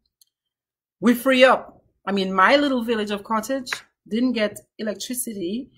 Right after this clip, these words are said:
till I was about ten. So I lived for a b-, big part of my life without electricity.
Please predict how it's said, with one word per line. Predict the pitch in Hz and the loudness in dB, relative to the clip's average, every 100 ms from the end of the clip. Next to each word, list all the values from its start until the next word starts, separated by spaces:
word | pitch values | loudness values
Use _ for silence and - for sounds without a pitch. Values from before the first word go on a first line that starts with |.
| _ _ | _ _
till | 254 240 | 2 4
I | 220 | 4
was | 214 | 0
about | 214 220 214 | -2 -4 -4
ten. | - 262 180 143 - _ _ _ _ _ _ _ _ _ _ _ | -6 -6 -6 -10 -18 _ _ _ _ _ _ _ _ _ _ _
So | - 233 | -2 4
I | 202 | 4
lived | 214 269 - | 6 2 0
for | - 226 220 208 - | -8 -4 -2 -4 -6
a | 175 | -10
b-, | - - 254 262 185 | -8 2 4 4 -2
big | 269 - | -4 -2
part | 220 196 | -2 -2
of | 180 | -2
my | 165 147 | -8 -8
life | 135 160 226 - | -8 -8 -10 -10
without | 202 190 196 202 | -4 2 2 0
electricity. | 214 185 - 247 330 214 226 277 | -6 -6 -6 -6 -4 -4 -6 -10